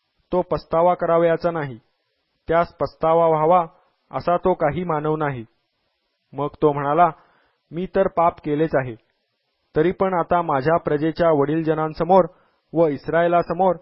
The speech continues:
माझा मान राखा व मजबरोबर परत या, म्हणजे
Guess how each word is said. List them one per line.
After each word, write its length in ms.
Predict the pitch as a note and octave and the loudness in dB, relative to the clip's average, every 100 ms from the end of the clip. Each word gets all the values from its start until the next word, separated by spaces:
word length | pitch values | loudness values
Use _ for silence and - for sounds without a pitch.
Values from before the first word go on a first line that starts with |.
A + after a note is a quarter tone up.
| _ _ _ _ - | _ _ _ _ -8
माझा 380 | C#3+ C#3+ E3 F3 | -4 -2 -2 -4
मान 300 | D#3 D#3+ D#3 | -4 -4 -2
राखा 340 | D3 - B2+ G#2 _ _ _ - | -2 -2 -8 -12 _ _ _ -8
व 100 | D3+ | -6
मजबरोबर 640 | D#3+ E3+ F#3 F3+ F3+ F3+ | -4 -2 0 0 0 0
परत 280 | F3+ D3 D3+ D3 | -2 -2 -4 -2
या, 120 | B2 - _ _ _ _ C3+ | -6 -8 _ _ _ _ -12
म्हणजे 340 | C#3 C#3+ | -10 -4